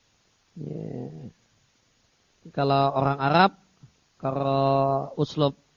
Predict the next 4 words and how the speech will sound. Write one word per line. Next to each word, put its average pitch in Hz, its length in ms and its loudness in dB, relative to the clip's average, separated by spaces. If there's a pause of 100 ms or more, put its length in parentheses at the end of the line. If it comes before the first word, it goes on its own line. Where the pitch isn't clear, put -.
(120)
bahasa 139 480 2
Arab, 185 240 6 (1200)
ya, 143 400 -6
tidak 170 320 4